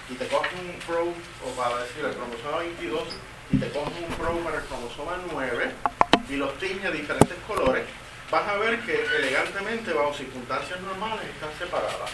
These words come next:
en áreas distintas. Sin embargo, en el paciente con C G L aparece amarillo, y amarillo es la función de rojo con verde, ¿verdad? Y vas a ver uno de los cromosomas, el nueve y el veintidós, que están normales, y va a haber uno amarillo.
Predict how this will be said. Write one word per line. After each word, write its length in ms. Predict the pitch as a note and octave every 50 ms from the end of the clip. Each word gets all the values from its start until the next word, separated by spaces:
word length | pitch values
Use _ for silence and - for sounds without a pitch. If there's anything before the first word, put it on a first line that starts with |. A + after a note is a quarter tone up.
| G#2+ A2
en 80 | A#2+
áreas 220 | C3+ C3+ D3+ D#3+ D#3+
distintas. 560 | E3+ - - G#3+ G#3+ G#3 G3 - - D3 - - - - - - - - - - - - - - - - - - - - - - - - - - - - - -
Sin 140 | E3 E3
embargo, 440 | D#3 D#3 E3 G3 A#3+ B3+ - G3 F#3
en 80 | D#3 C#3+
el 60 | C3+
paciente 440 | C3+ - - - D3 D3+ D3+ F3+ F#3+
con 140 | - F#3+ F#3+
C 160 | - - G3+
G 220 | G3 G3 G3+ G3
L 200 | F#3+ G3 G3 G#3 G#3 - - - - - -
aparece 440 | - - C#3+ C3+ - - - - G3+
amarillo, 340 | G3 G#3 F#3 F3 C#3 B2 - G#2+ - - - - -
y 60 | A#2 A#2
amarillo 440 | A#2 A2+ A#2 C3+ D3 D#3 E3 F3
es 60 | E3+ F3+
la 100 | F#3 F3+
función 520 | F3 F3 F3 - - G3 G#3 G#3 G3+ F#3+
de 100 | - A#2+
rojo 260 | A#2 B2+ C3+ C#3+ D#3 D#3
con 160 | E3 - -
verde, 160 | - - - - - G2+ A2
¿verdad? 180 | A#2+ B2+ C3 - - - - - - - - - - - - - - - - - - -
Y 80 | A#2 A#2+
vas 140 | B2+ C3 -
a 80 | C#3+
ver 280 | C#3+ D#3 D#3+ D#3 D#3 D3+ D3 D3 D3 - -
uno 260 | D#3+ F3+ F#3 F3+ E3+
de 60 | D#3+ E3
los 120 | F3 E3+
cromosomas, 640 | - F#3 F#3 F#3 F#3+ - - B3 A3+ A3 G3 F#3 F3+ - - -
el 360 | - A2+ A#2 A#2 - B2+ B2+
nueve 380 | C3 C3+ C#3+ D3 D3+ D#3 D#3 D#3
y 20 |
el 140 | D#3+ D#3+ D#3
veintidós, 460 | D#3+ E3 D#3+ E3 - F3+ F3 F3 F3
que 80 | - -
están 200 | - - F#3 F#3+
normales, 500 | G3+ G#3+ G#3+ G#3 F#3+ F3+ F3 E3+ - -
y 40 | -
va 80 | F3
a 40 | -
haber 140 | C3+ D3 D#3
uno 160 | C#3+ C#3+ C#3
amarillo. 320 | - C3 - - - -